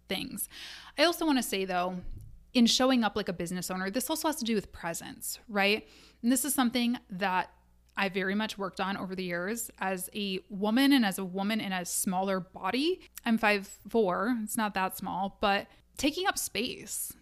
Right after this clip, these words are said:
you know? Like, if I'm in a business meeting and there's a bunch of six feet tall men around me,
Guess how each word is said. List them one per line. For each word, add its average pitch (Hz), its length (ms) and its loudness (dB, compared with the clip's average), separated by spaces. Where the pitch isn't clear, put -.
you 233 140 4
know? 202 280 2
Like, 254 280 0
if 240 120 -2
I'm 269 220 2
in 392 60 -2
a 339 60 4
business 214 400 0
meeting 185 380 -6
and 202 120 0
there's 240 200 0
a - 20 -2
bunch 277 240 2
of 233 100 -4
six - 360 -4
feet - 160 -4
tall 196 240 0
men 180 420 -2
around 185 500 -10
me, - 320 -6